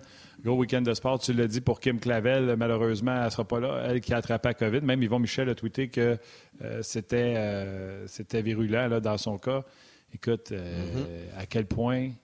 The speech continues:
Speaker 1: souviens-toi, là, que, tu sais, euh, pendant la pandémie, elle est allée aider, prêter main forte, elle s'est protégée, elle avait des masques partout, puis là, elle a fini par pogner, euh, cette maudite, euh, maladie-là. Parlant de maudite maladie, tu sais, on a parlé beaucoup, euh, vendredi du décès de Mike Bossy.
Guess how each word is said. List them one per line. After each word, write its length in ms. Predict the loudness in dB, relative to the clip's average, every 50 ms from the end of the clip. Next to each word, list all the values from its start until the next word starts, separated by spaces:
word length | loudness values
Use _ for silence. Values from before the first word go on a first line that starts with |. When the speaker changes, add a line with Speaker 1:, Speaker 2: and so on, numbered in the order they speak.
| _ _ _ _ _ _ _ _ _ _ _ _
Speaker 1:
souviens-toi, 440 | -8 -2 0 2 2 2 2 2 2
là, 100 | 2 0
que, 260 | 0 -2 -2 -2 -4
tu 80 | -4 -4
sais, 280 | -4 -2 -2 -2 -2 -2
euh, 340 | -4 -6 -6 -8 -8 -8 -6
pendant 140 | -4 -2 0
la 80 | 0 0
pandémie, 380 | 0 -2 0 0 0 0 0
elle 100 | -2 -2
est 40 | -2
allée 180 | -2 0 0 0
aider, 280 | 0 0 0 -2 -2
prêter 320 | -2 -2 -4 -4 -2 -2 -2
main 220 | 0 -2 -2 -4
forte, 320 | -2 -2 -4 -2 -2 -6
elle 80 | -8 -8
s'est 160 | -8 -8 -10
protégée, 800 | -10 -10 -8 -8 -8 -6 -4 -4 -4 -4 -4 -4 -2 -2 -2 -2
elle 220 | -2 -4 -4 -4
avait 220 | -6 -4 -2 -2 -2
des 200 | -2 -2 -2 -2
masques 240 | -2 -2 -4 -4
partout, 380 | -6 -6 -6 -6 -6 -6 -6 -6
puis 160 | -4 -4 -2
là, 200 | 0 0 0 -2 -2
elle 80 | -6
a 60 | -8
fini 200 | -8 -6 -6 -4
par 200 | -4 -4 -8 -6
pogner, 420 | -4 -4 -2 -2 -2 -2 -2 -2 -4
euh, 140 | -4 -6 -10 -14 -18 -20 -20 -20 -20 -20 -20 -20 -20 -20 -20 -20 _ -20
cette 140 | -4 0 0
maudite, 560 | 2 2 2 2 2 0 -2 -4 -2 0 2
euh, 200 | 2 2 4 4
maladie-là. 540 | 2 2 4 2 2 0 0 2 2 2 4
Parlant 240 | 2 2 2 4
de 60 | 2 4
maudite 400 | 4 2 2 2 0 -2 0 0
maladie, 460 | 2 2 2 2 2 0 -2 -2 -2
tu 60 | 0
sais, 160 | 0 0 2 0
on 100 | 0 2
a 300 | 2 2 2 2 2 0
parlé 480 | 0 0 -2 0 2 2 2 2 2 2
beaucoup, 380 | 0 -2 -2 0 2 2 4
euh, 240 | 4 4 4 2 2
vendredi 520 | 2 0 0 0 0 -2 -2 -2 -2 -4 -4
du 120 | -4 -4
décès 320 | -2 -2 0 0 0 -2 0
de 140 | 0 0
Mike 280 | 2 2 0 0 0 0
Bossy. 440 | 0 -2 0 0 -2 -4 -4 -6